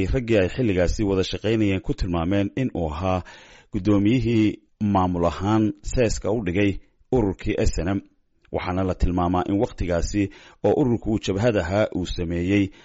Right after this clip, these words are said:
hanti dhowr, isla markaana uu hufay qaab dhismeedka maamul ee ururka. Sida uu wa-, iiga warramay Cabdiraxmaan Cismaan Caalin Cabdiraxmaan Dheere, oo ka mid ahaa golihii wakiilada ee Somaliland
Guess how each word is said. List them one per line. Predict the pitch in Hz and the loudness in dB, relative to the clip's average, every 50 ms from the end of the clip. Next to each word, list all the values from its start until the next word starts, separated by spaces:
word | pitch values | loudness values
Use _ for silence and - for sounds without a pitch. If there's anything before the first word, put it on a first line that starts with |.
| - - | -20 -20
hanti | _ - 110 90 85 - 101 | _ -10 -8 -6 -4 -4 0
dhowr, | - 123 110 90 82 - - - - _ | 2 2 2 2 2 -2 -6 -10 -12 _
isla | - - - 95 92 | -6 -4 -2 -2 0
markaana | 98 123 - - 117 107 110 110 101 - - - - | 0 -2 -2 -2 -2 0 0 2 0 0 -2 0 0
uu | 120 110 92 | 0 2 2
hufay | 92 82 - - 101 98 98 95 - - - _ _ _ _ | 0 -4 -4 -2 0 2 2 0 -2 -6 -14 _ _ _ _
qaab | - 127 117 101 - - _ | -4 -2 -2 -2 -2 -4 _
dhismeedka | 98 - - - 123 110 92 - - - 87 | -4 -4 -4 -2 -2 -4 -6 -6 -8 -8 -6
maamul | 87 87 85 87 95 101 98 87 - - _ _ - | -6 -4 -4 -4 -4 -4 -4 -6 -8 -16 _ _ -6
ee | 101 92 87 - - | -4 -4 -4 -4 -6
ururka. | - 92 85 82 73 - - 95 - - _ _ _ _ _ _ | -8 -8 -8 -8 -8 -6 -4 -6 -6 -6 _ _ _ _ _ _
Sida | - - 107 95 98 | -8 -4 0 2 4
uu | 90 90 90 90 87 82 | 6 6 6 4 4 4
wa-, | 98 101 | 4 4
iiga | 104 104 98 123 123 | 4 2 4 4 4
warramay | 98 82 - 80 80 92 98 98 90 - - - - - - - | 4 4 2 2 2 2 2 2 2 0 -6 -14 -20 -20 -4 -4
Cabdiraxmaan | 113 107 107 104 - - 139 131 117 107 98 - | -2 0 0 -2 0 2 2 4 4 4 2 0
Cismaan | 98 - - 120 113 95 90 87 | -2 -4 0 0 0 2 2 0
Caalin | - 80 85 90 104 101 101 | 0 0 2 2 2 2 2
Cabdiraxmaan | 90 95 90 98 - - 98 90 92 92 87 | 2 0 -2 -2 -4 -2 -2 0 0 2 4
Dheere, | 107 117 113 95 82 73 - - - - - - - - _ - | 4 4 6 4 4 2 -2 -8 -16 -20 -20 -20 -20 -12 _ 2
oo | 95 90 | 2 2
ka | - - 143 | 2 2 2
mid | 127 117 87 | 2 4 4
ahaa | 85 78 95 98 95 | 4 2 2 2 2
golihii | 85 78 98 110 117 104 107 | 4 4 4 4 4 4 4
wakiilada | 98 92 90 - - - 90 98 104 90 90 | 4 4 2 2 0 -2 0 2 4 4 4
ee | 87 90 | 4 4
Somaliland | 85 - - 95 92 110 113 98 87 82 85 92 92 92 | 2 2 0 0 2 2 2 4 2 2 4 4 4 4